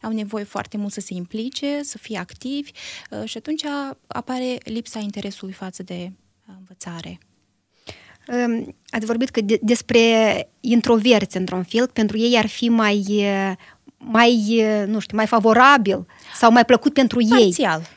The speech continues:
Speaker 1: Cred
Speaker 2: Pentru
Speaker 1: că
Speaker 2: ei
Speaker 1: da.
Speaker 2: să învețe, să învețe de acasă.
Speaker 1: Cred că da.
Speaker 2: Dar dacă ar dura acest, această perioadă de pandemie, ce efecte ar putea avea învățatul ăsta online
Speaker 1: <laughs>
Speaker 2: pentru copii?
Speaker 1: Mă tem că toți ar deveni introverți. <laughs>
Speaker 2: Toți ar deveni
Speaker 1: Uh,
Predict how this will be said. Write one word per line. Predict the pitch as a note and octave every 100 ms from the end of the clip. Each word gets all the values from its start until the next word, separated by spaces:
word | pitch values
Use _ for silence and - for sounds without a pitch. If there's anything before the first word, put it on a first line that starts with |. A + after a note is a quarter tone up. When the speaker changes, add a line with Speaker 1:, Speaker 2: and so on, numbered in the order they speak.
| _
Speaker 1:
Cred | - A#3+
Speaker 2:
Pentru | A3+ A#3+
Speaker 1:
că | C4+
Speaker 2:
ei |
Speaker 1:
da. | A3
Speaker 2:
să | A3+
învețe, | A3 A#3 A#3 - A3 G#3+ G#3 F#3
să | -
învețe | G#3 G#3 G#3
de | G3+
acasă. | G3 - E3+ E3 -
Speaker 1:
Cred | - F#4
că | - E4+
da. | F#3 F3 G3
Speaker 2:
Dar | B3 B3
dacă | C#4 C#4+
ar | D4
dura | D4+ D4 A3
acest, | F3+ - G3 -
această | G#3 A3 G3+
perioadă | - G#3+ G3+
de | F#3+
pandemie, | - G3 G3 G#3 G3
ce | - E4
efecte | B3 - F#3 -
ar | F3+
putea | - - F#3
avea | F3+ F3+ F#3+
învățatul | G3 F#3+ G#3 G#3
ăsta | G3 -
online | G3 G3 F#3+ F3+ F#3
Speaker 1:
<laughs> | A3+
Speaker 2:
pentru | F#3+ -
copii? | G#3+ - G#3
Speaker 1:
Mă | A3+ A#3
tem | A3+ D4
că | C#4+ C4
toți | D4 C#4+
ar | B3 A3 G3+
deveni | G3+ A3 A3
introverți. | A#3 G#3+ G#3 G3+ G3+ A#3 - - A#3 -
<laughs> | G3+ -
Speaker 2:
Toți | C4 C#4
ar | B3+
deveni | A#3+ A#3+ B3 -
Speaker 1:
Uh, | A#3 A#3